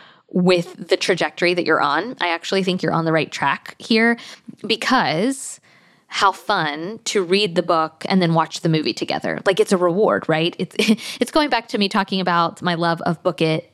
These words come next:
and Pizza Hut. Like, reading on its own and for its own pleasure is a beautiful thing, but it's absolutely a hundred percent okay to reward yourself <laughs> for reading, especially if you're a reluctant reader or a late blooming reader. And so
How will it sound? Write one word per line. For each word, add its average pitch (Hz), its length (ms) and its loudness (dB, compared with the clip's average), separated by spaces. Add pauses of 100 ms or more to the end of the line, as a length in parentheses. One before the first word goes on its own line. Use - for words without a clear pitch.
and 160 220 0
Pizza - 260 -4
Hut. - 240 -6 (260)
Like, 214 200 0 (720)
reading 240 400 4
on 247 140 4
its 185 160 0
own 180 300 4
and 175 140 -4
for 165 120 2
its 165 140 -2
own 160 160 2
pleasure 151 360 0
is 175 160 0
a 175 80 4
beautiful 160 480 2
thing, - 380 -6 (320)
but 480 100 4
it's 480 160 0
absolutely 226 680 2
a 160 60 0
hundred 202 360 0
percent 160 440 -2
okay 180 240 0
to - 120 0
reward 160 520 0
yourself 226 360 0
<laughs> - 40 -16
for - 340 0
reading, 165 420 -2 (320)
especially 311 720 2
if 285 360 2
you're 262 260 2
a 269 100 2
reluctant 254 520 -2
reader 151 460 0
or 190 400 2
a 202 60 0
late 214 260 0
blooming 220 340 2
reader. 143 340 -2 (280)
And 208 120 -2
so 202 320 2